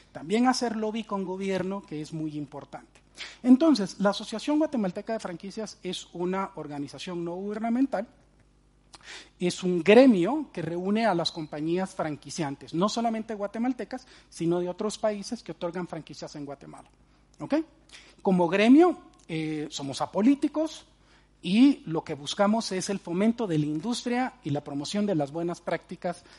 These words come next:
de las franquicias en Guatemala y acompañar a las compañías guatemaltecas a salir al mundo. Ahora sí,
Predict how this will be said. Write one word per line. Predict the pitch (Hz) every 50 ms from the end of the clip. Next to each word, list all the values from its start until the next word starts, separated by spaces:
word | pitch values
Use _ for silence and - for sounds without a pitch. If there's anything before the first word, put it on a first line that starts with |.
| - _ -
de | 139
las | 135 139 127
franquicias | - 151 143 - - 160 - - 180 175 180 - - _ _ _ -
en | 175 165 160 165 170
Guatemala | 151 143 139 - 131 127 139 147 151 160 165 175 - - - - _ _ _ _ _ -
y | 190 185
acompañar | 175 156 - - 170 156 139 - 151 170 220 269 294
a | 269
las | 226 190 -
compañías | 190 175 - 160 156 156 165 160
guatemaltecas | 160 156 - - 143 139 135 - 175 - 214 185 -
a | 170 143
salir | - 139 135 143
al | 143 147
mundo. | 143 139 131 120 110 - _ _ -
Ahora | - 143 165 180 190
sí, | - - 131